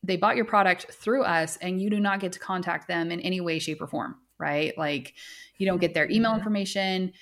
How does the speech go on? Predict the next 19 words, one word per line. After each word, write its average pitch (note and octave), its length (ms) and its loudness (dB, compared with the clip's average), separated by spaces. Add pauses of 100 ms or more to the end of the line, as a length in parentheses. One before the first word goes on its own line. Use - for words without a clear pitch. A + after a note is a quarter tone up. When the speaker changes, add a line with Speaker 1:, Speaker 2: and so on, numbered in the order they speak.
(240)
Speaker 1:
You F#3 120 -2
know, E3+ 100 0
you E3 180 -2
barely F3 760 2
even F3 260 -2
know D#3 400 -2 (120)
their D#3+ 200 -4
names. D#3+ 760 -2
And D#3+ 260 -2
even E3 160 -2
some D#3+ 200 -2
of D3+ 60 -4
that D#3 220 0
is - 80 -6
starting D#3+ 280 -8
to - 20 -8
become D3+ 240 -10
redacted. D#3 600 -8 (300)
So F#3 380 4